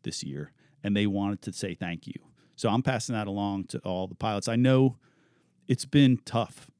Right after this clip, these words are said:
covid has taken the fun out of this job, but we're still doing the job,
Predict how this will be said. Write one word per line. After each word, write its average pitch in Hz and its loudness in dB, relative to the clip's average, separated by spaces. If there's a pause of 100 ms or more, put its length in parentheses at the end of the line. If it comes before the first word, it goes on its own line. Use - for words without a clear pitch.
(220)
covid 151 4
has 113 -2
taken 135 -2
the 92 -4
fun 107 -4
out 87 -6
of 82 -8
this 80 -10
job, 71 -12 (1080)
but 120 2
we're 123 -2
still 151 4
doing 143 8
the 120 4
job, 85 -4